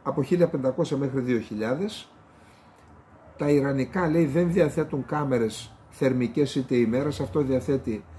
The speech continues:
είναι δηλαδή αναβαθμισμένα και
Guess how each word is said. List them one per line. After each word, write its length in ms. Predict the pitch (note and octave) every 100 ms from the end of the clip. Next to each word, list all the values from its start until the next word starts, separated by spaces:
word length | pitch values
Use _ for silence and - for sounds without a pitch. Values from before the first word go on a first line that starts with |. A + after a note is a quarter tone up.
| - -
είναι 260 | C#3+ F3 F3
δηλαδή 400 | D3 D3 C#3+ F3+
αναβαθμισμένα 1040 | D#3 C#3 B2+ - A#2 G2+ A#2 C3 E3+ C4 - - - - - - - - -
και 680 | D3+ C#3 C3 B2 A#2 A2